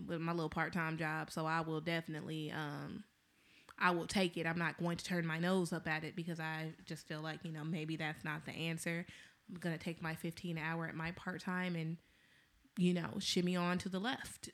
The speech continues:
Um, <laughs> another thing that's going on in the, um, in the news with politics is the, uh, good old covid vaccine. It looks like, uh, Johnson and Johnson just got their, um, their go-ahead with their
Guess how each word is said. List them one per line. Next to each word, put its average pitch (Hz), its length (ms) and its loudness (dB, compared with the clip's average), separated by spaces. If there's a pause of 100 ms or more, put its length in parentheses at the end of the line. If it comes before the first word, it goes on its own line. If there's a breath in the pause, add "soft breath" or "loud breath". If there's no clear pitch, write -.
(100)
Um, 180 840 6
<laughs> - 1160 -18
another 208 260 4
thing 240 120 2
that's 190 180 2
going 190 240 2
on 185 160 0
in 180 220 -2
the, 180 80 -2
um, 170 480 -4
in 185 100 0
the 180 80 0
news 175 400 2
with 165 80 -6
politics 185 480 0
is 175 120 -4
the, 175 120 0
uh, 180 220 0
good 180 160 -4
old 180 160 0
covid 214 300 0
vaccine. 185 680 0
It 180 120 0
looks 190 200 -2
like, 180 220 2
uh, 175 200 0
Johnson 190 360 0
and 175 140 0
Johnson 185 380 0
just 180 180 -2
got 175 260 -2
their, 175 320 0
um, 170 720 0 (1500)
their 196 220 6
go-ahead 180 540 2
with 180 160 -2
their 175 300 2